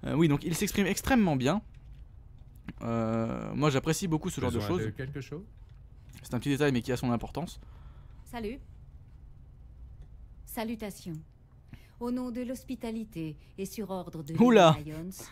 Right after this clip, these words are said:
Speaker 3: je vous souhaite la bienvenue à la citadelle. Je suis le paladin Starcross, garde de l'A R M et sénéchal de l'aîné Lyons.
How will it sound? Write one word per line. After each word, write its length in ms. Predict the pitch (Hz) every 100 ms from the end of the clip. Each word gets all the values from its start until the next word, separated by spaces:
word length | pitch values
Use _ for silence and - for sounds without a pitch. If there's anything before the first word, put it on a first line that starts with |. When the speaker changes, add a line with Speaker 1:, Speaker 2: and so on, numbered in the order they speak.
| - - -
Speaker 3:
je 120 | 269
vous 140 | 262
souhaite 360 | - 233 240 226
la 80 | 220
bienvenue 580 | 214 254 226 226 190
à 60 | 147
la 80 | 151
citadelle. 440 | - - 151 139 - - - - - - - - -
Je 100 | 202
suis 220 | 233 254
le 100 | 220
paladin 440 | 202 214 208 202 214
Starcross, 800 | 214 196 185 - 180 139 - - - - -
garde 320 | 202 247 233 220
de 120 | 226
l'A 140 | 233 226 220
R 60 |
M 300 | 180 156 143 139 - -
et 60 | 196
sénéchal 580 | - 254 254 - 226 214
de 80 |
l'aîné 280 | 202 208 190
Lyons. 560 | 170 151 117 107 -